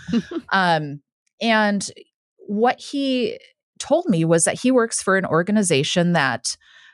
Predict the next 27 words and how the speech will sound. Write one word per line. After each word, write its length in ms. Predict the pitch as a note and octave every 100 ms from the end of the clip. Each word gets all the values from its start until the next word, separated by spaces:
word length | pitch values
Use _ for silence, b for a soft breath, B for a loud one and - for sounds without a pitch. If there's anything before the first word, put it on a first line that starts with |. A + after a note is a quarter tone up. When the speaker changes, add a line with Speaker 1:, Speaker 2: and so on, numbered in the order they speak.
| b
Speaker 2:
um, 200 | E3+ E3
protects 480 | D#3 F#3 - F3+ - -
people 520 | - F3 - E3 E3+ -
who 240 | E3 D#3+ -
own 200 | D3+ E3+
football 340 | - - C3
teams. 500 | - - - - - - B B B B
And, 520 | F#3+ F#3 E3+ E3 D#3+ - -
uh, 180 | - D#3
before 280 | D#3 G3 G#3
we 80 | G#3+
started 300 | - F#3+ E3+
the 80 | D#3+
show, 260 | - E3+
we 140 | D#3 D#3
were 100 | D3+
joking 320 | - D3 D3+
about 240 | D3+ B2+ - -
some 180 | - D#3+
sports 380 | - A3 F#3 -
recently, 500 | D3 C#3+ G#2+ C3+ -
and 140 | E3 -
I 320 | F#3+ F#3+ G3
know 260 | E3+ E3
zero 460 | D#3+ D3+ C#3 C#3 C#3
about 420 | - B2 A#2 A#2 -
sports. 580 | - - - - -